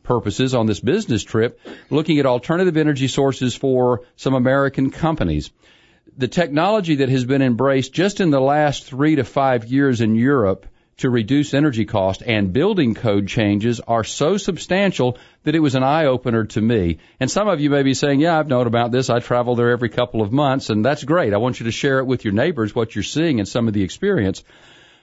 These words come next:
But the first thing that, that's very evident to me is what they are doing with alternative or what we would call green energy sources. And when you look at a country such as Sweden,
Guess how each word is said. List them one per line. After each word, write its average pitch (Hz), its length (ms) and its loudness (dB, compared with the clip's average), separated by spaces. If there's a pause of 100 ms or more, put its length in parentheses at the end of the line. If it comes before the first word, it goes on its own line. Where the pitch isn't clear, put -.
(140)
But 160 140 -6
the 147 80 -4
first 247 320 -2
thing 185 240 0
that, 139 180 -2
that's 131 180 -4
very 147 300 0
evident 131 420 -2
to 120 80 -6
me 127 340 2
is 117 520 0
what 127 440 -2
they 147 180 0
are 117 120 2
doing 135 380 0
with 117 160 0
alternative 143 800 -2
or 107 200 0
what 113 180 0
we 123 100 2
would 139 160 -2
call 113 280 0
green 123 420 0
energy 110 440 0
sources. 110 600 -4 (460)
And 113 100 -4
when 117 80 0
you 127 120 0
look 165 200 -2
at 147 60 0
a 143 60 -2
country 147 640 -2
such 139 320 -4
as 113 180 0
Sweden, 113 720 -4